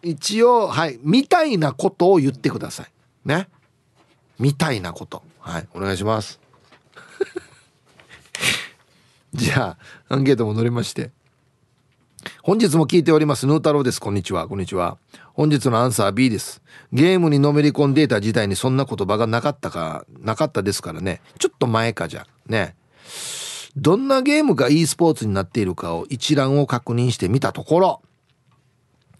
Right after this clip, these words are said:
ストツー、ぷよぷよ、グランツーリスモと、私がハマったゲームも eスポーツの対象になっているようです。お、ヒブさん、今日のアンケートのテーマを聞いて、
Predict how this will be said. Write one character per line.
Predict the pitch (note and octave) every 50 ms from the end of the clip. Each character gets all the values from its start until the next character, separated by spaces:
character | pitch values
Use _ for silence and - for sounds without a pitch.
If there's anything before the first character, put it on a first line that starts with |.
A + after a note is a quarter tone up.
| - -
ス | - - -
ト | - G3+ E3
ツ | - - - - C3 A#2 G2+ E2 -
ー、 | _ _ _ _ _ _ _ _ _ _ _ _ -
ぷ | - F3 E3
よ | D#3 C3 -
ぷ | - - A#2+
よ、 | A2 G2 E2 - - _ _ _ _ _ _ _ _ _ -
グ | C#3 C#3+ E3
ラ | E3 E3 D#3+
ン | D#3 D3
ツ | C#3+ - - D#3
ー | C#3+ C3+
リ | A2+ G2
ス | - - -
モ | E2 D2+ C#2 - _ _ _ _ -
と、 | E3 F3+ E3 C#3+ - _ _ - - - _ -
私 | A#2+ C#3 D#3 - G3 F3+ - A#3
が | A#3+ C#4+ A3
ハ | F#3+
マ | D#3+ D#3+
っ | D#3+ G#3
た | F#3+ F3
ゲ | D#3+ E3+ F3+ F3+
ー |
ム | D#3 C3
も | A#2+ A#2+ C3+
e | D#3 E3 D3+
ス | - -
ポ | G3 F#3
ー | D#3+
ツ | -
の | B2 G#2+
対 | - B2+ C3 A#2+
象 | - C#3+
に | C3+ A2
な | A2
っ | G2
て | - B3
い | A3+
る | G#3
よ | A3+ G#3
う | E3
で | D3
す。 | - -
お、 | A#3 A3 D3+ F#2+ - _ _ - - _ _ _ _ - - - - _ -
ヒ | A2+
ブ | A#2 A2
さ | G#2+ A#2
ん、 | F2+ - _ _ _ _ _ _ _ -
今 | - A#2 A#2+
日 |
の | B2
ア | C3
ン | C3
ケ | B2+ B2+
ー |
ト | G#2 G#2+
の | G#2 F#2+
テ | - C#3
ー | C3
マ | A2+
を | F#2+ F#2
聞 | - B2+
い | G2+
て、 | - F#2 - -